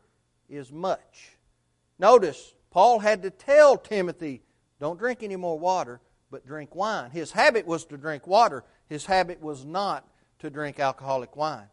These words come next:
So in essence, Paul prescribed for him a medication. It's just like in today's world. We're given a, a medication to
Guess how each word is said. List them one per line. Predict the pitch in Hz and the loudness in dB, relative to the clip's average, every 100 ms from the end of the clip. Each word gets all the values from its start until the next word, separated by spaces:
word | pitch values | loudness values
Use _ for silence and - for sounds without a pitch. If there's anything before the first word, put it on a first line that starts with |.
| _ _ | _ _
So | - 214 185 | 0 2 4
in | |
essence, | 214 269 220 180 | 4 2 0 -14
Paul | - 214 226 220 | -4 2 4 2
prescribed | - 180 170 - 247 233 208 160 135 - | -2 -12 -12 -8 -2 2 2 0 -2 -8
for | 185 190 | -4 -4
him | 190 165 143 151 151 | -6 -8 -8 -10 -12
a | 143 | -12
medication. | 131 143 143 - 156 147 - 101 _ _ _ _ _ - | -8 -8 -8 -6 -6 -6 -10 -20 _ _ _ _ _ -10
It's | 269 | -8
just | - 196 - | -4 -2 2
like | 170 - | 2 2
in | 160 | -6
today's | 160 156 208 254 180 | -8 2 4 4 0
world. | 170 127 92 _ _ _ - | -4 -4 -8 _ _ _ -6
We're | 175 | -2
given | 180 202 185 | 2 2 0
a, | 170 151 - _ _ | -4 -4 -8 _ _
a | 151 | -2
medication | 165 208 202 - 220 220 226 208 | 4 4 2 2 2 2 -2 -12
to | - 202 196 185 175 | -4 2 2 2 -2